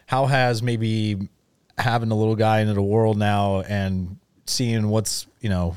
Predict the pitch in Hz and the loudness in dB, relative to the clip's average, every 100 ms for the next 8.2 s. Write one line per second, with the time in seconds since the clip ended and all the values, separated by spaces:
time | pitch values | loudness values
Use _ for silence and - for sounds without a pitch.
0 | - 104 117 113 113 110 127 123 117 110 | -8 -2 0 0 -4 0 2 4 2 0
1 | 120 - 113 107 107 107 107 98 92 104 | -2 -4 -4 -2 -2 0 0 0 0 0
2 | 107 104 95 110 101 107 113 107 101 - | 2 0 -2 -2 0 0 2 0 -2 -2
3 | 113 98 92 117 107 107 101 - - - | -2 -2 -4 -4 -2 -2 -4 -6 -18 -20
4 | - _ 113 117 120 123 - 123 127 123 | -20 _ 0 0 2 0 0 0 2 2
5 | 113 98 113 120 117 107 104 101 - 107 | 0 0 0 2 0 0 0 -2 -2 -4
6 | - 98 107 104 98 87 101 101 104 98 | -4 -4 -2 0 -2 -2 -2 0 0 -2
7 | 95 95 92 104 92 95 95 95 92 87 | -2 -2 -2 -4 -2 -2 -2 -2 -4 -2
8 | 101 80 | -6 -8